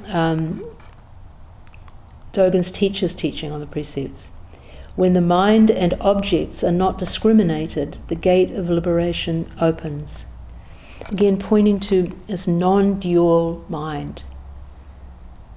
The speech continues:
The mind that doesn't divide things into,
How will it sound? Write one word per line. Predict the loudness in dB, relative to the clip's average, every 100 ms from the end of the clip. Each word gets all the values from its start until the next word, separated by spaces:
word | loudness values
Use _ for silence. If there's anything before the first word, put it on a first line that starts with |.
| -20 -20 -20 -20 -20 -20 -20 -20 -18 -18 -20 -20 -20 -20 -20 -10
The | -4
mind | 0 0 0
that | 0
doesn't | 0 2 -2
divide | -4 0 2 4 0
things | -2 -6 -4 -6
into, | -4 -4 -4 -2 0 -2